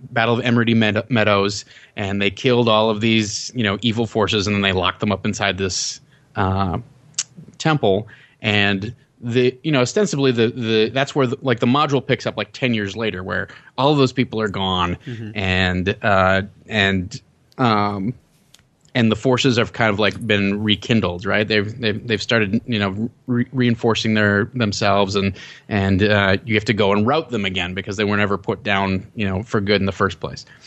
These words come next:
Speaker 1: So I decided to, I was like, "Well, I wanna play with the prequel. I don't wanna play with the regular module. I wanna play with the, with the history of it. So, like, let's make these guys who,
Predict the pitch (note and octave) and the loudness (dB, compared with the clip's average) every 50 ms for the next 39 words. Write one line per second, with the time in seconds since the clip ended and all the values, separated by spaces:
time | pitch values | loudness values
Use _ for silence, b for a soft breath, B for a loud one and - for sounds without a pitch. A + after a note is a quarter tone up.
0 | B B B B B B B B B - - D3+ F3 G#3+ G#3 - G#3+ F#3 D3+ D#3 | B B B B B B B B B -2 -2 0 0 0 0 0 0 0 0 -2
1 | D#3+ - D3+ D3+ D#3+ D#3+ D3 C3 B2 - C3+ C#3 D#3 F3+ A3 B3+ B3+ A3 - - | -2 0 -2 0 0 2 2 0 0 0 0 0 2 2 2 2 0 0 0 0
2 | F3 D3 C#3 - A2+ - - - A3 G3+ - - A2+ G2+ G2 G#2+ C3 D#3+ D#3+ F3 | 0 0 0 -2 -8 -4 -2 0 0 0 0 0 2 2 4 4 4 4 2 0
3 | D3 - - C#3+ B2+ A#2 B2 A2+ A2 A#2 A2 A#2 G#2+ G2+ G2+ G#2 A2 A2+ A#2 G#2+ | 0 2 0 0 0 0 0 0 2 2 2 2 0 0 0 0 2 2 2 0
4 | G#2 F#2+ G2 G2 G#2+ A#2 A2+ A2+ - A#2 A2 G2+ - G#2+ G#2 - C3+ B2 G2+ - | 0 -2 -2 -2 0 -2 -2 -2 -2 -2 -2 -2 -2 -4 -4 -4 -6 -6 -6 -4
5 | F#2+ - F#3 F3+ - - A#2+ G#2+ F#2+ F2+ F#2+ G2 - - A2 G2 G2 G2+ G2+ - | 0 0 0 0 0 0 2 2 2 2 0 -2 -2 -2 -2 0 0 0 0 0
6 | A2 A#2+ E3 - - D#3+ D#3 D#3 D3+ C#3 C#3 C3 A#2+ A2+ B2 C3 C#3 C#3+ C#3+ C#3 | 0 0 0 0 0 -2 -2 -2 0 0 0 0 2 2 0 0 2 2 2 2
7 | C3 B2 - C3 A#2 A#2 A#2 A2+ | 0 0 -2 -2 0 0 -2 -2